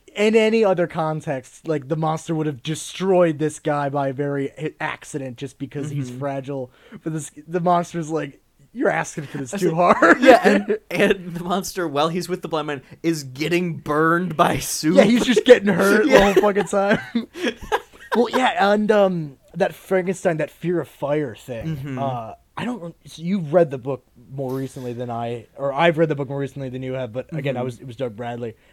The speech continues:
Speaker 1: And
Speaker 2: Yes.
Speaker 1: half the time I wasn't paying attention 'cause I was like, "Hmm, Doug Bradley's voice is soothing."
Speaker 2: Yeah. <laughs>
Speaker 1: I don't remember the monster having a very specific fear of fire.
Speaker 2: I don't either. I think it's, I think if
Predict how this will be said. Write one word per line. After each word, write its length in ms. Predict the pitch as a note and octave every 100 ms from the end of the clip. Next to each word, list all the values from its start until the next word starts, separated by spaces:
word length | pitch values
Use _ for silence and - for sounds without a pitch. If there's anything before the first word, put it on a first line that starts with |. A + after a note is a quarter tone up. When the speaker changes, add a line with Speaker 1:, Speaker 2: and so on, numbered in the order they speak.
| _
Speaker 1:
And 80 | D#3+
Speaker 2:
Yes. 80 | D#3
Speaker 1:
half 100 | -
the 60 |
time 120 | C#3+ C3+
I 40 |
wasn't 260 | B2+ B2 B2
paying 160 | B2
attention 420 | A#2 B2+ A#2+ A#2
'cause 240 | A2+ C3+ A#2
I 60 |
was 160 | B2 B2+
like, 240 | A#2 A2
"Hmm, 240 | A#2+ B2 G#2+
Doug 200 | A2 G#2+
Bradley's 400 | G2 A2 G2+ G#2
voice 320 | G2 A2 A2
is 100 | G#2
soothing." 440 | - A2+ G#2 G2+ G2+ -
Speaker 2:
Yeah. 220 | D3+ C3+ - G#3+
<laughs> 120 | -
Speaker 1:
I 200 | B3 A3
don't 280 | A#3 C4 F4
remember 380 | A3+ G3 G#3 G3+
the 140 | F#3 E3
monster 400 | F3 F3+ D#3 D#3
having 260 | D3+ D3
a 60 | C#3
very 200 | C#3 D3+
specific 540 | - C3 D3 B2+ C3
fear 340 | - C3+ C3+ B2+
of 80 |
fire. 520 | - - B2 G#2 D#2+ E2 - - - -
Speaker 2:
I 160 | F3
don't 220 | G#3+ C4 E3+
either. 260 | D#3+ D#3
I 80 | D#3
think 380 | D3+ - C4 D#4+
it's, 340 | D4+ - - _
I 100 | D#3
think 340 | D#3 G#3 G3+ _ _ _ _ -
if 240 | D3 -